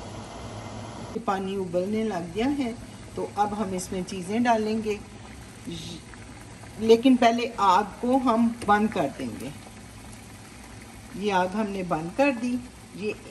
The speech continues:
एक लौंग का पीस डाल दिया, ये छोटा सा पीस दालचीनी का, ये दो इलायचियाँ, और ये देखो, ये तकरीबन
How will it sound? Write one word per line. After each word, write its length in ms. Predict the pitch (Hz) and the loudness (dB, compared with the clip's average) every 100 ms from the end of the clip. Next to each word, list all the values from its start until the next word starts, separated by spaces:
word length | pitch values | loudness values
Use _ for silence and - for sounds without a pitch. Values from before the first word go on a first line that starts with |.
| 208 | 2
एक 280 | 233 240 233 | 2 2 0
लौंग 280 | 202 180 180 | 0 0 2
का 160 | 233 | 2
पीस 340 | 233 262 269 - | 2 2 0 2
डाल 220 | 247 240 | 4 4
दिया, 280 | 240 233 240 233 - - - - - - - - - - | 2 0 0 0 -4 -14 -18 -18 -18 -18 -18 -18 -16 -10
ये 140 | 180 175 - - | -4 -4 -6 -14
छोटा 600 | - 302 330 339 294 285 | -2 0 2 0 4 4
सा 200 | 277 262 240 | 4 2 2
पीस 340 | 233 214 220 - | 0 -4 -4 -6
दालचीनी 640 | 190 185 180 - 277 277 285 | 0 0 0 2 4 6 4
का, 200 | 262 254 269 - - - - - | 4 0 0 -4 -14 -18 -18 -8
ये 180 | 196 175 | -6 -4
दो 340 | 160 190 190 185 | -2 -2 -2 -4
इलायचियाँ, 840 | 175 165 151 170 - 262 262 262 254 - - - - | -6 0 0 0 -2 0 2 2 -2 -6 -16 -18 -8
और 160 | 196 190 226 | -6 -2 2
ये 140 | 277 | 2
देखो, 380 | 214 175 - 175 | 4 0 0 -4
ये 160 | 175 226 233 | 0 -2 2
तकरीबन 1000 | 233 - 240 240 269 233 233 196 196 | -2 0 2 4 2 2 0 0 -2